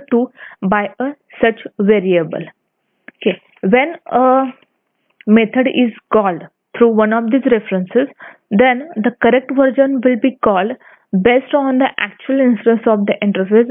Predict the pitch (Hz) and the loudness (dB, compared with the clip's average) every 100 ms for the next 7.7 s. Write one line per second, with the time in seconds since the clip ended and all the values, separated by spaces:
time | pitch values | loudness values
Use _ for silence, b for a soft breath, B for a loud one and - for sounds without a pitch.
0 | 202 196 208 240 _ 220 214 - 165 160 | 2 2 2 -2 _ 0 0 0 -6 -6
1 | 160 - - _ B B B - 294 320 | -8 -14 -16 _ B B B 2 4 4
2 | 294 - _ - 202 196 196 233 320 349 | 2 -4 _ -4 -2 0 0 2 0 2
3 | 302 302 285 254 277 226 233 269 294 277 | 0 2 0 0 0 2 0 0 -4 0
4 | 240 233 226 196 208 180 160 - 160 - | 0 2 0 0 0 -2 -6 -10 -14 -16
5 | B B - 214 254 269 _ _ - - | B B -8 0 0 -2 _ _ -16 -2
6 | 220 240 233 190 214 302 302 311 320 - | 0 0 -2 -2 0 -2 0 -2 -2 -2
7 | 208 - 226 262 202 202 208 | -4 -4 0 0 2 0 0